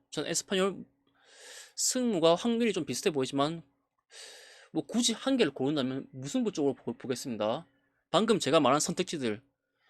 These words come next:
육 번, 오 번, 사 번, 삼 번, 이 번, 일 번 다 참고 한번 해보시고 좋은 결과 한번 만들어 보시기 바랍니다. 네, 감사합니다.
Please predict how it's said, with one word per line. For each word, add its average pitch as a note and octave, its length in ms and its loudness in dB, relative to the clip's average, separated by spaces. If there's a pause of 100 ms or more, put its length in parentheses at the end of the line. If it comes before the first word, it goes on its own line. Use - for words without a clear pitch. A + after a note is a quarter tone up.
(180)
육 D3+ 260 -8
번, F3+ 220 2
오 C#3 120 0
번, D3+ 200 0
사 C#3+ 180 -2
번, D3+ 200 -2
삼 D3 180 -8
번, D3 200 0
이 A#2 120 -2
번, C3 160 0
일 C#3 180 -4
번 D#3 280 -2
다 B2 340 0
참고 G3+ 240 -2
한번 D3 180 0
해보시고 D3 540 2
좋은 C3 280 -4
결과 D#3+ 220 0
한번 C3+ 220 -2
만들어 A#2+ 240 0
보시기 B2+ 220 -2
바랍니다. A2 460 -2 (520)
네, C#3 160 -2 (100)
감사합니다. C3+ 480 0